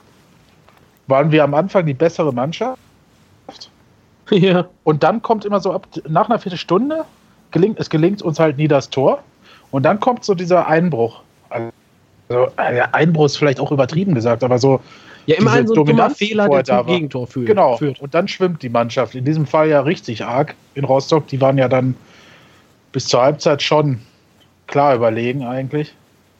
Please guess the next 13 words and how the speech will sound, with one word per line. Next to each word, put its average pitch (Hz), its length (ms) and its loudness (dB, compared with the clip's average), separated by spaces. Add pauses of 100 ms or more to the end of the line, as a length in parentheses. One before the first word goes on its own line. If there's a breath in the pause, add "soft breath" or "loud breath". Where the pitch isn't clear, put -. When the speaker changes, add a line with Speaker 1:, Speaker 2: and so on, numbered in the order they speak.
(120)
Speaker 2:
Ja. 139 140 0
Speaker 1:
Und 117 140 -10
hätten 123 320 -6
auch 120 160 0
noch 123 120 2
das 113 100 -2
ein 127 180 2
oder 127 140 6
andere 127 340 2
reinmachen 123 480 0
können 135 240 -2
oder 120 200 -2
müssen. 139 340 -4